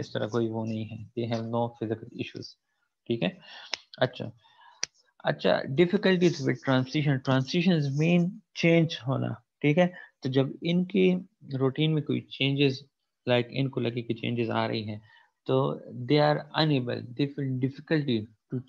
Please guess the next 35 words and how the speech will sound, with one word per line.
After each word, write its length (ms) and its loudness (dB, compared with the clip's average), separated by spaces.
change, 280 2
uh, 360 -6
themselves 560 -6
with 200 -16
it, 60 -16
ठीक 180 -2
है। 120 -4
अच्छा, 200 -2
इनकी 260 0
जो 200 0
thinking 260 0
pattern 320 -2
होती 280 -6
है 80 -2
वो 180 -2
बहुत 240 -6
ज़्यादा 280 -2
रिजिड 380 2
किस्म 240 -10
की 200 -16
होती 260 -12
है, 100 -8
बिल्कुल 280 2
flexibility 640 -2
उसमें 240 -8
होती 260 -10
ही 100 -2
नहीं 180 -10
है, 100 -14
ठीक 140 -4
है। 120 -4
They 140 0
are 180 -2
unable 300 -6
to 100 -20